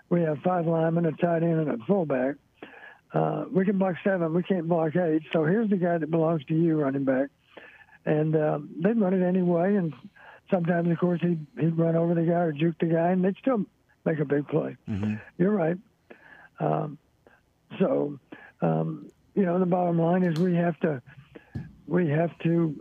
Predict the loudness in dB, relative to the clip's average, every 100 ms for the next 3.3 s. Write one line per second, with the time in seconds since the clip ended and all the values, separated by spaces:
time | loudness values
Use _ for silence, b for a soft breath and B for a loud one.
0 | -4 -2 0 -4 -10 -20 B B B B
1 | B _ _ -2 0 0 -2 -2 -2 -2
2 | -4 -6 -6 -2 0 0 0 0 0 0
3 | 0 -2